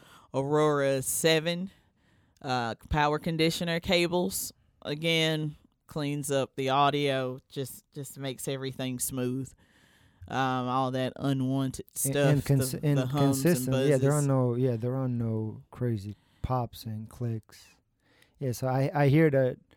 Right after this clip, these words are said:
Speaker 2: a lot with just regular cable.
Speaker 1: Yeah.
Speaker 2: Yeah, there are more chances to hear the, the crack and pop.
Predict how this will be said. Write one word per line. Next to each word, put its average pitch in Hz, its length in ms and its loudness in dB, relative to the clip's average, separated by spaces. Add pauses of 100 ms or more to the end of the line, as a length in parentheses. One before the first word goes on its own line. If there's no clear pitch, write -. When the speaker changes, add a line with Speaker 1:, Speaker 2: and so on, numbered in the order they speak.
(240)
Speaker 2:
a 135 100 0
lot 135 480 4 (560)
with 120 440 -2
just 127 220 2
regular 151 400 2
cable. 170 560 -2 (160)
Speaker 1:
Yeah. 143 320 4 (160)
Speaker 2:
Yeah, 139 120 4
there 131 160 4
are 127 100 4
more 131 360 2
chances 139 540 -2
to 120 120 0
hear 113 460 0
the, 104 260 -10
the 110 140 -10
crack 127 440 -2 (100)
and 104 400 -8
pop. 110 260 -6